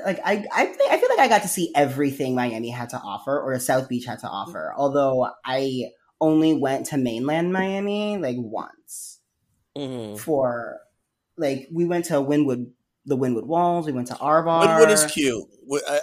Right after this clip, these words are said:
Speaker 2: and I wish I had gone to Wynwood 'cause I hadn't. I went there last time I was in Florida, but
Speaker 1: Did
Speaker 2: it's,
Speaker 1: you ever
Speaker 2: it's
Speaker 1: make it
Speaker 2: really
Speaker 1: to
Speaker 2: pretty to walk
Speaker 1: Nathan's?
Speaker 2: around.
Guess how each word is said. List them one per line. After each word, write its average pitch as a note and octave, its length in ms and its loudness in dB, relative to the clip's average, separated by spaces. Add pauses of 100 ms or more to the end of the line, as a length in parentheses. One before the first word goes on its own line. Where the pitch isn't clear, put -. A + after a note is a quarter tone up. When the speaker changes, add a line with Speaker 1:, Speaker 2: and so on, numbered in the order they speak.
(120)
Speaker 2:
and D#3 100 6
I D3 80 4
wish D#3 200 2
I F3+ 80 2
had E3 80 0
gone D3 180 0
to C#3 100 0
Wynwood A#2 500 -4
'cause B2+ 160 -4
I B2 120 -2
hadn't. C3+ 440 -2
I B2+ 120 0
went C#3+ 180 2
there C#3+ 140 2
last A#2 420 -4
time A2+ 160 -4
I F#2+ 60 -6
was G2 220 -8
in G2+ 180 -12
Florida, F2 480 -8 (540)
but C#3+ 80 2
Speaker 1:
Did E3+ 60 4
Speaker 2:
it's, E3 80 -2
Speaker 1:
you G#3+ 80 4
ever G#3 100 6
Speaker 2:
it's F#3+ 60 4
Speaker 1:
make F#3 140 2
it - 40 4
Speaker 2:
really C#3 120 0
Speaker 1:
to F3+ 80 2
Speaker 2:
pretty D3 180 4
to F3+ 160 -2
walk A#2 220 2
Speaker 1:
Nathan's? A#2 100 -2
Speaker 2:
around. G2 340 -6